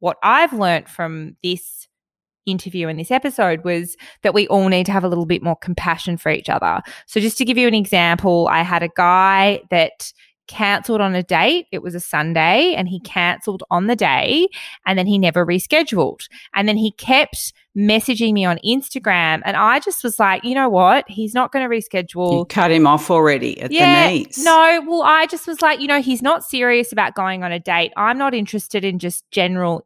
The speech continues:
Speaker 1: chit chat." After the first couple of messages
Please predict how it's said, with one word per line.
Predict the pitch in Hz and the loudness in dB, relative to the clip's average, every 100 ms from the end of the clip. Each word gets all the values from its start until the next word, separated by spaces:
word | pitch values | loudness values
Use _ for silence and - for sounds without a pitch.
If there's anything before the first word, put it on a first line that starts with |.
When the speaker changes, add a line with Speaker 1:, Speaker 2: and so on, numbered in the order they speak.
| _ | _
Speaker 1:
chit | - 214 - | -8 -8 -6
chat." | - 160 330 359 - - - - - | -4 0 2 0 -4 -20 -20 -6 2
After | 240 262 - | 4 2 -2
the | 233 226 214 | -2 0 0
first | - 226 220 - - | -2 0 0 -4 -6
couple | 202 - 196 | -6 -4 -6
of | |
messages | 190 175 202 175 175 165 | -6 -8 -8 -8 -8 -8